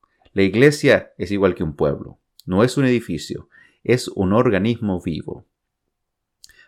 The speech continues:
Pablo asume que la iglesia se reunirá en un lugar. En otras palabras, esto no es realmente opcional, es parte de la vida cristiana. Su respuesta a estas reuniones de la iglesia que salen mal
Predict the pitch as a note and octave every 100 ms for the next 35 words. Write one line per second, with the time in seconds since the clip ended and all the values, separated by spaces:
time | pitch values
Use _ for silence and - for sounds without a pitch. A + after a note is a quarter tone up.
0 | _ - G3 F#3+ F#3 A#2 A#2 F3+ E3+ D3+
1 | B2 G#2 F2+ F#2 C3 - B2 - G#2 F#2
2 | E2+ E2+ E2 F2 A2+ A#2 - - E2+ G2
3 | G2 E2+ D#2 C#2 - _ _ _ _ -
4 | F#2 A2+ C3 A#2 - F2 F#2 G#2+ F#2+ E2+
5 | - _ _ _ _ - C#3 - A2 G#2
6 | B2 A2+ G2 G2+ F#2+ F#2+ F2+ D#2+ - D3
7 | C3 D2 _ _ - E2+ A2+ G#2+ E2 D#2+
8 | D#2+ F2+ G2 F#2 F#2+ - C3 F2+ C#2+ _
9 | _ _ _ _ _ _ - G#2 G2+ A2
10 | E3 F3 - B2 - - A#2+ C#3+ B2 -
11 | G2 F#2 A2+ A#2+ F#2 E2+ E2 E2 G#2+ A#2
12 | F2+ D#2 - - - B2 G#2+ F2 E2+ D#2+
13 | D2+